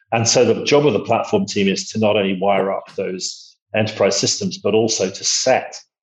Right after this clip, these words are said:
the policy and security of how they are used, so that when they are used by the app teams,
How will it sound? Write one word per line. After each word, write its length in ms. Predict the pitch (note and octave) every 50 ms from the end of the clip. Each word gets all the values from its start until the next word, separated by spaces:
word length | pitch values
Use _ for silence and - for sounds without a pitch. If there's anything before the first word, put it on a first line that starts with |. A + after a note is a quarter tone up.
| _ _ _ _ _ -
the 360 | F#2 F2+ G#2 G2 F#2 F#2 F#2+ F#2
policy 400 | - A2 A2+ A2 G#2+ - - G2
and 100 | F2 -
security 720 | - - - - - G2+ G2 F#2+ F2+ F2 E2+ F2 F2 - _ _ _ _ -
of 100 | F2 -
how 240 | - - G2 F#2+ F#2+
they 200 | G2 F#2+ F2 E2
are 120 | E2 F2+
used, 760 | F2 D#2 F2+ F#2+ F#2+ E2+ - - - - - - - - _ _ -
so 140 | - -
that 180 | - G#2 F#2+ F#2
when 180 | F#2 G#2+ A2+ A2
they 200 | A2 G#2+ G#2 G2
are 40 |
used 380 | F#2+ F2 F2 G2 F#2+ E2+ - -
by 100 | - F2
the 200 | F#2 G2+ G#2 A2+
app 220 | A2+ A#2 A2+ - -
teams, 440 | - F#2+ F#2 F2 E2+ E2 - -